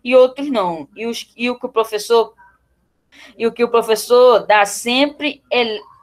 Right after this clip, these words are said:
um leque geral para todos, sem preconceito,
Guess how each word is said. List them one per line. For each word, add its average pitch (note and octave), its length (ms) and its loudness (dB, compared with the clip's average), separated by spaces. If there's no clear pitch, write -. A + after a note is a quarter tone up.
um C4+ 100 -2
leque A#3 420 0
geral A3 380 4
para A#3 260 2
todos, G3 880 0
sem A3+ 160 -2
preconceito, B3+ 920 -4